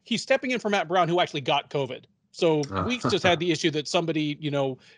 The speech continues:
Speaker 1: in his camp had you know, had some sort of exposure or something, whereas he's stepping in for Matt Brown, who actually got covid. That's what it is. Thank you. Despite the late notice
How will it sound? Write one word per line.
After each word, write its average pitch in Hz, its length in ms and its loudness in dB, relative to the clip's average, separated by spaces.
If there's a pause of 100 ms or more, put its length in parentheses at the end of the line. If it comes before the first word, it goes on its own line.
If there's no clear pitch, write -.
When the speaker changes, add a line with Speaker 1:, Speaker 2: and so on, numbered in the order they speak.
(140)
Speaker 1:
in 165 100 2
his 143 140 0
camp 147 280 2
had 123 260 -4 (400)
you 143 100 -4
know, 120 300 -2 (100)
had 127 280 2
some 131 180 -2
sort 127 200 -2
of 127 80 -4
exposure 127 460 -2
or 117 60 -2
something, 117 420 -2 (220)
whereas 139 240 4
he's 123 100 -2
stepping 151 280 0
in 135 80 -2
for 147 80 -4
Matt 131 200 2
Brown, 127 180 0
who 127 120 -2
actually 117 280 -2
got 107 260 -8
covid. - 320 -12 (500)
That's 143 200 4
what 135 100 -2
it 123 80 -2
is. 123 220 -8
Thank 165 260 2
you. 117 220 -2 (1040)
Despite - 580 0
the 180 240 8
late 160 360 0
notice 170 640 2